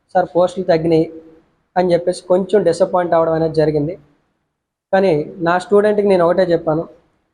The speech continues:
బాధపడితే ఎవరైనా మిగతా ఇన్‌స్టిట్యూట్ స్టూడెంట్లు బాధపడాలే తప్ప అక్కడ వంద పోస్టులున్నా సరే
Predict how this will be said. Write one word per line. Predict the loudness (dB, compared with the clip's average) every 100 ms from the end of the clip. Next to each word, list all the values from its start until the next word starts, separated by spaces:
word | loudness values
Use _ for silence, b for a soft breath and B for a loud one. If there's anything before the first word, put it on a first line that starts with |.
| _ _ _ _
బాధపడితే | 0 2 2 0 2 4
ఎవరైనా | 4 4 2 0 -2 -10 -20 _ _
మిగతా | -4 0 2
ఇన్‌స్టిట్యూట్ | 0 0 -2 -2
స్టూడెంట్లు | 2 2 2 2
బాధపడాలే | 2 0 0 2 2
తప్ప | 0 0 -2 -2 -10 _ _ _ _ _ _ _ _ -8
అక్కడ | -2 -2
వంద | 0 0 0
పోస్టులున్నా | 0 0 0 0 2
సరే | 2 2 2